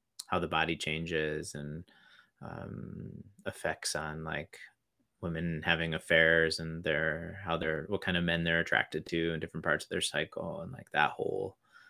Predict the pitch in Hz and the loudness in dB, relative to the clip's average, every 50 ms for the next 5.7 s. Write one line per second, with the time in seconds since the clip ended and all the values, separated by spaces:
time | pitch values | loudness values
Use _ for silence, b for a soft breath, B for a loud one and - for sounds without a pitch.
0 | b b - 98 95 - 92 87 90 85 82 80 78 78 80 82 80 80 85 87 | b b -4 -4 -2 -2 -2 -2 -2 0 2 2 4 4 2 0 -2 -2 -2 0
1 | 80 82 - - 92 92 92 92 87 90 90 87 90 90 90 - _ - - - | 0 0 0 0 -2 0 0 2 2 2 2 0 0 -2 -4 -8 _ -14 -8 -4
2 | 90 90 90 85 85 85 - - 90 85 85 87 87 85 85 85 87 87 90 - | 0 4 6 6 6 6 4 2 0 0 0 0 0 0 0 0 0 0 -4 -6
3 | - b b b b b b b b b b b - - - - - - 104 95 | -14 b b b b b b b b b b b -2 -2 -2 0 2 6 8 8
4 | - - - - 113 - - - 131 113 - - 113 101 101 - - 107 92 90 | 8 8 4 -2 -2 2 6 10 10 10 10 8 6 8 8 8 8 8 6 6
5 | - - 98 92 92 - 95 90 90 92 90 87 87 | 4 2 2 4 4 4 6 6 6 6 4 4 2